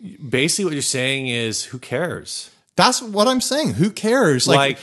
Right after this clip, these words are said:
Speaker 2: there's this whole doom and gloom, and I'm sure it's tough to be in the industry when things are going down.
Speaker 1: Yeah,
Speaker 2: But then
Speaker 1: yeah.
Speaker 2: it's like,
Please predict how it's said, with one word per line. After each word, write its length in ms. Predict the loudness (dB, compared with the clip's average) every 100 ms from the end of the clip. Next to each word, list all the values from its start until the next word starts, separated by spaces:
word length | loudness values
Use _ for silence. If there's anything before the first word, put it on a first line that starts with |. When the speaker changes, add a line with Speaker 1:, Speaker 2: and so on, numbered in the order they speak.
| -2
Speaker 2:
there's 180 | 2 4
this 240 | 4 2
whole 220 | 0 0
doom 280 | 0 2 2
and 140 | 2 0
gloom, 300 | 2 2 4
and 100 | 2
I'm 80 |
sure 180 | 2 2
it's 160 | 2 2
tough 200 | -2 0
to 80 | -6
be 180 | -2
in 80 | 0
the 160 | 0 0
industry 420 | 0 -2 -2 0
when 140 | 0
things 240 | -2 -4 -4
are 40 |
going 280 | -2 0 0
down. 400 | 0 0 0 -2 -6
Speaker 1:
Yeah, 440 | 0 4 4 4 2
Speaker 2:
But 160 | 2 4
then 140 | 6
Speaker 1:
yeah. 100 | 6
Speaker 2:
it's 100 | 6
like, 240 | 6 2